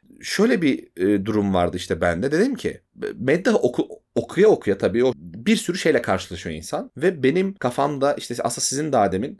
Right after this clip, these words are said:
böyle bir şey çıkıyor karşımıza Ramazanlarda diye tabir ettiğiniz tabire benzeyen durumlar da var. E, farklı durumlar da var. Şu da var, bu da var derken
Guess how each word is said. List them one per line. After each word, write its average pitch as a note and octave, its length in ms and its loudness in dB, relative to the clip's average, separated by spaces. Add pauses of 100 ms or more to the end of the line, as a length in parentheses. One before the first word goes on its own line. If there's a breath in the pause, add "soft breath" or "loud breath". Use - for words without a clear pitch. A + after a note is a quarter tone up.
(120)
böyle G2+ 200 4
bir F#2+ 60 -2
şey C#3 220 0
çıkıyor - 280 -4
karşımıza E2+ 440 -4
Ramazanlarda D#2+ 640 -8
diye E2+ 160 -6
tabir G#2 260 0
ettiğiniz E3 540 -4
tabire E3+ 520 2
benzeyen B2+ 680 2 (240)
durumlar F2 420 2
da C#2+ 120 -10
var. - 300 -8 (100)
E, G#2 220 4
farklı A#2+ 480 -2
durumlar F2+ 480 0
da D2+ 120 -14
var. D#2+ 140 -10
Şu F3 240 -2
da B2 100 4
var, G#2 220 0
bu E3 100 -2
da B2+ 120 4
var G#2+ 180 2
derken F#3+ 500 -6